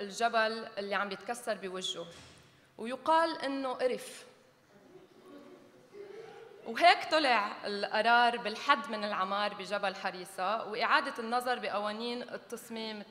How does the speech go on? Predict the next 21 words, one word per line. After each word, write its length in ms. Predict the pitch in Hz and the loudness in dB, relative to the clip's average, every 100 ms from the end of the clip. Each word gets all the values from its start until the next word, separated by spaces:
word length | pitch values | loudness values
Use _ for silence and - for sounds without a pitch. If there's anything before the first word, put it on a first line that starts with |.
| - | -6
آه، 440 | 190 185 180 180 | -2 -2 -2 -6
التصميم 440 | - - 226 254 247 | -10 -14 -6 -4 -4
التوجيهي 480 | 247 214 196 233 | -4 -6 -4 -6
للمنطقة. 540 | 180 170 170 - - - - - - _ _ _ _ _ _ _ _ - _ - - - | -6 -8 -8 -10 -10 -12 -16 -20 -20 _ _ _ _ _ _ _ _ -20 _ -20 -20 -2
حاليًا، 800 | - 277 339 349 294 285 294 277 - - | 4 4 4 4 4 4 0 -6 -12 -4
آه، 140 | 214 208 | 0 2
أكثر 520 | - 320 - 294 262 | 2 0 0 0 0
من 160 | 240 240 | -2 -4
ثمانين 500 | - 247 269 330 277 | -6 -4 -2 0 -2
بالمية 420 | 233 240 233 202 | -2 -4 -2 -4
من 120 | 202 | -2
المساحة 540 | 247 240 220 269 269 | -4 -4 -2 -2 0
الساحلية 680 | 220 - 269 262 226 214 196 | -2 -2 -6 -6 -6 -6 -6
من 200 | 214 269 | -4 -2
مينا 260 | 285 269 220 | -2 0 -2
جونيا 560 | 202 226 214 196 196 220 - - _ _ - | -2 -4 -6 -8 -10 -12 -20 -20 _ _ 0
لمطار 560 | 233 294 294 262 247 | 2 4 2 2 2
بيروت 720 | 208 214 214 190 196 - - - | 2 -2 -2 -4 -6 -10 -16 -14
هي 220 | 214 277 | -6 -4
ملك 220 | 254 247 - | -2 -4 -4
خاص، 520 | 208 190 233 - | 0 0 0 -8